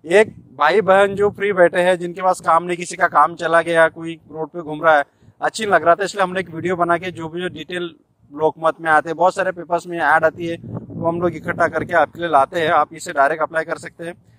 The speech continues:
लेकिन इसमें कितना सही है क्या गलत है इसकी जानकारी आपको ही, आ, लगाना है, ये आपका ही main responsibility है।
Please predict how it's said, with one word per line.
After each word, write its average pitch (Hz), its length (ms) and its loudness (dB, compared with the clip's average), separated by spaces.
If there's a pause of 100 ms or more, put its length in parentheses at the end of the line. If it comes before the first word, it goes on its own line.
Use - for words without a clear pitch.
(140)
लेकिन 175 320 -6
इसमें 190 240 -10
कितना 196 300 -2
सही 185 200 -2
है 185 100 -4
क्या 175 220 4
गलत 170 280 -2
है 190 80 -8
इसकी 175 220 -10
जानकारी 151 420 0
आपको 143 340 0
ही, 202 120 -6
आ, 131 720 -2
लगाना 143 380 2
है, 160 240 -2
ये 143 160 -12
आपका 131 300 0
ही 185 160 -4
main 160 300 -6
responsibility 147 800 -8
है। 151 160 -8